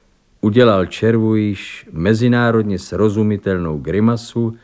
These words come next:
stáhl ukazováčkem spodní oční klapku a s největším opovržením řekl: „Fári kunia.“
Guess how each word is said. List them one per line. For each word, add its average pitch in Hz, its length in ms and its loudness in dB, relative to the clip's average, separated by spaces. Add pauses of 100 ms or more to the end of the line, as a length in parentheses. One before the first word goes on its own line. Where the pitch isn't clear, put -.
(420)
stáhl 113 540 2
ukazováčkem 107 800 0
spodní 101 460 0
oční 87 360 -6
klapku 101 500 -2 (500)
a 82 140 -2
s - 160 -10
největším 110 880 0 (100)
opovržením 82 840 -2
řekl: 76 540 -6 (960)
„Fári 107 680 2
kunia.“ 80 840 -2